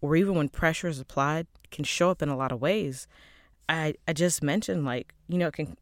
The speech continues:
cause arguments and confusion in yourself, but it can also cause fear, anger, frustration, and a slew of other emotions.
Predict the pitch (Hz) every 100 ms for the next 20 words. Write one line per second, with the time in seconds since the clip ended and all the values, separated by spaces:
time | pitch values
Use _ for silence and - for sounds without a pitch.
0 | _ _ _ _ - _ _ - - -
1 | 160 180 - 151 165 170 175 - 139 -
2 | 131 180 240 208 147 135 - 233 277 -
3 | 135 - _ - _ _ _ _ _ _
4 | _ _ _ - 190 175 185 226 190 -
5 | 175 165 151 - - _ _ _ - 165
6 | 170 175 165 160 - 151 160 165 160 165
7 | - _ _ _ - _ _ - 156 -
8 | 143 160 190 180 143 131 - _ - -
9 | - 147 - - 196 214 160 139 - -
10 | 156 151 139 123 175 - 123 131 131